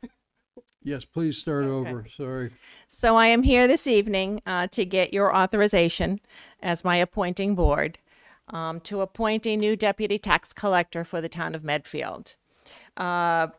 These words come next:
Speaker 2: previously, the deputy tax collector was appointed by the tax collector. His name was Richard Tartaglia, and he had his business called R D T Associates.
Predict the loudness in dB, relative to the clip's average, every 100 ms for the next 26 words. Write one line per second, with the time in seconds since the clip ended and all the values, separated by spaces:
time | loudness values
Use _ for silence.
0 | _ -6 -2 0 0 -2 0 2 2 0
1 | -4 -16 _ -8 -4 -2 -2 -2 -2 -2
2 | -4 0 -2 -2 -4 0 0 0 -2 -2
3 | -4 -4 -2 -2 -2 2 2 2 0 -2
4 | 2 0 0 0 6 6 6 0 -2 -2
5 | -4 -4 -4 -2 -4 -2 -2 -2 0 2
6 | 8 8 8 2 2 0 _ -20 -20 _
7 | -10 -6 -6 -6 -4 -4 -4 -4 -6 -4
8 | -4 -6 -6 -4 -2 0 0 0 -4 -6
9 | -4 -4 -4 -6 -6 -8 -10 -12 -14